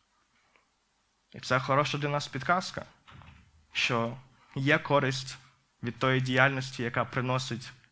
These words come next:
відбиток у вічності. Коли ви вкладаєте в інших людей, коли ви ділитесь доброю звісткою, і як Ісус давав своє велике доручення, «Ідете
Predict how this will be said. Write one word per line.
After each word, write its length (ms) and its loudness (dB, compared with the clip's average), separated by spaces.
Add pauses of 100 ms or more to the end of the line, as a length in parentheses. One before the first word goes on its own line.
(120)
відбиток 440 -2
у 60 -4
вічності. 520 -8 (720)
Коли 180 -6
ви 80 -2
вкладаєте 540 4
в 40 -2
інших 340 -4
людей, 340 -2 (720)
коли 240 -2
ви 380 -4 (140)
ділитесь 600 -2
доброю 360 0
звісткою, 560 -4 (840)
і 300 -4 (300)
як 420 0 (440)
Ісус 580 -6 (100)
давав 280 2
своє 420 -2
велике 420 -4
доручення, 580 -2 (1000)
«Ідете 460 2